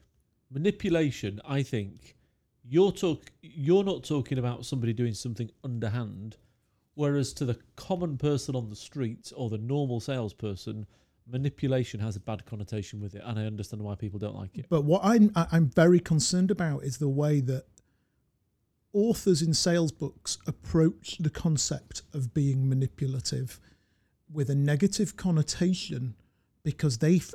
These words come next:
Speaker 2: and I don't think they say it for any other reason than they feel it fits the buying audience of their books. And
Speaker 1: I
Speaker 2: what
Speaker 1: don't
Speaker 2: I
Speaker 1: agree
Speaker 2: mean
Speaker 1: with that.
Speaker 2: by that is people don't wanna be associated with,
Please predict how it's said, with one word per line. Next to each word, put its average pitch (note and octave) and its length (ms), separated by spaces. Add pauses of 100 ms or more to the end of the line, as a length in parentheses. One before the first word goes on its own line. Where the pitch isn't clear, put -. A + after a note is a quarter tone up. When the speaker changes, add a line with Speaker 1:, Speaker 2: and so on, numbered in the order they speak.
Speaker 2:
and D#3+ 140
I G3 80
don't - 280
think - 280
they F3 140
say - 420
it - 340 (160)
for - 240
any F3 220
other E3+ 180
reason F3 400
than D3+ 140
they C#3+ 140
feel D#3 360
it - 160 (180)
fits - 300
the C#3 160
buying D3 440
audience C#3+ 500
of A#2+ 80
their C3+ 120
books. - 460 (640)
And D#3 140
Speaker 1:
I D#3+ 40
Speaker 2:
what E3+ 100
Speaker 1:
don't - 40
Speaker 2:
I E3+ 40
Speaker 1:
agree F#3 80 (100)
Speaker 2:
mean B3 60
Speaker 1:
with A#3 80
that. G3+ 60
Speaker 2:
by E3+ 120
that D3 280
is C3 360 (440)
people A3+ 440
don't D#3+ 360
wanna D#3 220
be C#3+ 180
associated C#3+ 1080
with, C3+ 500